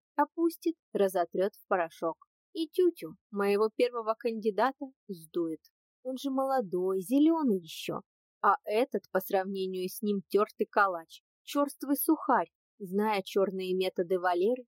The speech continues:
его окружение, он сейчас будет предельно груб и быстр». Я даже огляделась по сторонам, чтобы понять, где охрана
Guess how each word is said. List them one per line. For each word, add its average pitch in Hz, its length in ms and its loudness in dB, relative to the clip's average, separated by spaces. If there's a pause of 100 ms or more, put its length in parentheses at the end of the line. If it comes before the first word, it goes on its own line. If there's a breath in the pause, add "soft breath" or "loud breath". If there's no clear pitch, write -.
(100)
его 202 300 0
окружение, 202 760 -4 (260)
он 320 180 2
сейчас 180 400 -2
будет 170 320 0
предельно 180 600 -2
груб 240 260 0 (220)
и 311 120 4
быстр». 180 460 -2 (320)
Я 294 180 -2
даже 254 300 -2
огляделась 190 680 0
по 214 80 -4
сторонам, 208 560 0 (240)
чтобы 247 300 0
понять, 208 520 -2
где 180 260 -2
охрана 165 500 -6